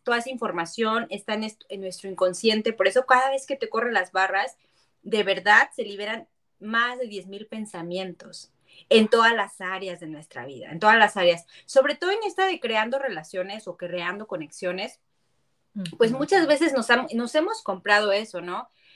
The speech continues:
Speaker 1: Eh, "Mi mamá es así, mi papá es así, yo tengo que ser así en la familia". Entonces, de repente entra el cliché, ¿no? A mí me pasaba mucho, eh,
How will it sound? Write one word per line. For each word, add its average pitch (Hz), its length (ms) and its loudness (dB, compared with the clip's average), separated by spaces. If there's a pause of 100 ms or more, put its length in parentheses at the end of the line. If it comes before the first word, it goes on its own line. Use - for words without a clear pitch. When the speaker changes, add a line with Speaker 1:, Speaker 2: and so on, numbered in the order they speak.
(140)
Speaker 1:
Eh, 208 600 0
"Mi 226 140 -4
mamá 247 600 0
es 240 260 -6
así, 285 340 -12
mi 277 140 -12
papá 226 260 -10
es 220 80 -14
así, 220 280 -10
yo 269 140 -4
tengo 214 240 -12
que 208 120 -14
ser 208 160 -10
así 196 180 -12
en 196 60 -8
la 196 100 -8
familia". 165 580 -8 (400)
Entonces, 302 440 4
de 214 200 4
repente 269 500 2
entra 330 220 -6
el 330 100 -10
cliché, 214 520 -10 (360)
¿no? 233 180 -10
A 240 100 -6
mí 269 140 -4
me 349 120 -4
pasaba 254 380 0
mucho, 254 580 -4
eh, 180 500 -6